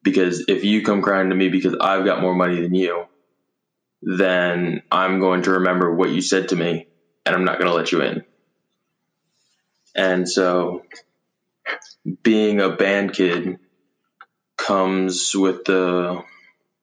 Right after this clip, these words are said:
pros of having that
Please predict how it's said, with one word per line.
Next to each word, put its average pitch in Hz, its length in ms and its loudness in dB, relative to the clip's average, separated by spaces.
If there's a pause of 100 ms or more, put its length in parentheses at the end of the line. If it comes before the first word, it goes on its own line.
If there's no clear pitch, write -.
(220)
pros 98 520 0
of 90 720 -4 (920)
having 101 500 0
that 92 360 -2